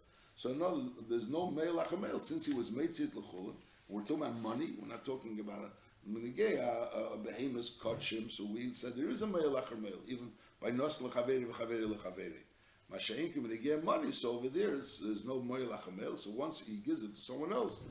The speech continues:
so that someone else, it's already chulin biyodi. Halacha ches. Notel even a shel hekdesh. He took an even a shel hekdesh. He didn't do anything with it. He just took an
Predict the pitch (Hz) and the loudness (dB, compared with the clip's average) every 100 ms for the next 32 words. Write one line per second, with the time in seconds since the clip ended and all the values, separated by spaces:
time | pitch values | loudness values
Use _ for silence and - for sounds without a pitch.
0 | - - - 104 120 151 - 165 175 - | -12 -16 -8 -4 0 0 2 2 2 2
1 | - 135 123 143 160 - 196 175 160 135 | -2 -4 0 2 4 2 0 0 0 2
2 | 107 - - - - - 143 175 139 - | 2 0 -8 -16 -16 -4 0 0 -2 -8
3 | - - - - - - - - - - | -12 -14 -18 -20 -20 -20 -20 -20 -20 -12
4 | 107 143 226 220 226 214 - 165 185 185 | 0 6 6 8 6 6 6 6 6 4
5 | 131 - 151 160 - 120 95 85 110 113 | 0 2 2 4 2 0 -2 -6 -6 -6
6 | - - 202 156 147 143 160 156 123 117 | -4 0 2 2 -2 2 2 2 -4 -2
7 | 135 123 101 85 - - - 123 151 151 | -2 -2 -4 -6 -10 -14 -14 -10 -8 0
8 | 151 190 131 113 98 92 - - - - | 4 4 2 -4 -6 -6 -10 -14 -20 -20
9 | - 120 156 - 175 185 131 | -16 -4 -4 -2 -2 0 0